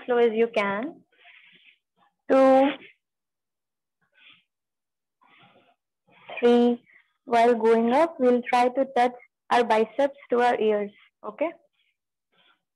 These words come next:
Four. Anti-clockwise. One. Two. Three.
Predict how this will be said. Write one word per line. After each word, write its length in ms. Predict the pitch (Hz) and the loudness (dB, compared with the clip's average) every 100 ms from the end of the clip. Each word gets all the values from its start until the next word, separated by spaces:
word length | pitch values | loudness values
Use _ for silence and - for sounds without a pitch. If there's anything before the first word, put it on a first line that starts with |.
| _ _ _ _ | _ _ _ _
Four. 440 | 226 202 196 220 330 - - _ _ _ _ _ _ _ _ _ _ _ _ _ _ _ _ _ _ _ _ _ _ _ _ _ _ _ _ - | -8 -6 -4 -4 -6 -10 -20 _ _ _ _ _ _ _ _ _ _ _ _ _ _ _ _ _ _ _ _ _ _ _ _ _ _ _ _ -18
Anti-clockwise. 1000 | 214 202 208 220 214 214 240 262 269 269 - _ _ - 202 | -16 -14 -14 -10 -10 -6 -2 0 -2 -4 -14 _ _ -20 -12
One. 540 | 202 196 196 269 - _ _ _ _ _ _ _ _ _ _ _ _ _ _ _ _ - _ _ _ _ _ _ _ _ _ _ _ _ _ _ _ _ _ _ _ - | -10 -8 -10 -12 -16 _ _ _ _ _ _ _ _ _ _ _ _ _ _ _ _ -20 _ _ _ _ _ _ _ _ _ _ _ _ _ _ _ _ _ _ _ -8
Two. 460 | 262 254 254 254 254 - - _ _ _ _ _ _ _ _ - _ _ _ _ - _ _ _ _ _ _ _ _ _ _ - - - - _ _ _ _ _ _ _ _ _ | -2 0 0 -4 -8 -20 -20 _ _ _ _ _ _ _ _ -20 _ _ _ _ -20 _ _ _ _ _ _ _ _ _ _ -20 -20 -20 -20 _ _ _ _ _ _ _ _ _
Three. 520 | - 220 202 226 320 | -2 2 2 2 -2